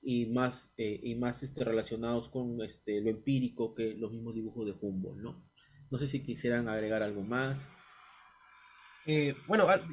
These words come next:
Speaker 2: algo que has dicho muy importante es la publicidad que necesita un científico, ¿no?
Speaker 1: Sí.
Speaker 2: Eh, para hacer legítima su, su obra, ¿no? O, o para, digamos, hacerse famosa en relación a otros autores, ¿no?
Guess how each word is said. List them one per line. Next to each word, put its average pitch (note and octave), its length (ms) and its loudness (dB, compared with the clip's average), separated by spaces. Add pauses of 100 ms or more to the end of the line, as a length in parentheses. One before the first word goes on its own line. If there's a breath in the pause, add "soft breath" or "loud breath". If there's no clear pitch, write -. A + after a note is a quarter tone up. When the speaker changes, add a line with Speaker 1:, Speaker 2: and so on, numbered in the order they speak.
(160)
Speaker 2:
algo B3+ 180 8
que B3+ 80 2
has B3 80 6
dicho A#3+ 120 2
muy A#3+ 140 6
importante G#3 420 6
es G3+ 160 0
la C#3 320 4
publicidad C#3 560 2
que - 100 2
necesita C#3 380 2
un E3 100 0
científico, - 500 -4
¿no? E3 180 -8 (640)
Speaker 1:
Sí. C3 120 0
Speaker 2:
Eh, A2 320 -2 (100)
para C3+ 180 8
hacer D#3+ 320 6
legítima D#3+ 920 2 (680)
su, B2 360 -4
su C#3 200 -2
obra, C3+ 280 6
¿no? E3+ 300 -6
O, A#2 360 -4
o B2 120 -4
para, B2 340 0 (160)
digamos, C#3+ 360 4
hacerse D#3 280 -2
famosa E3+ 560 4
en D3+ 60 4
relación C3+ 380 2
a B2 140 0
otros D3+ 540 -2 (340 soft breath)
autores, B2+ 440 2
¿no? - 180 -8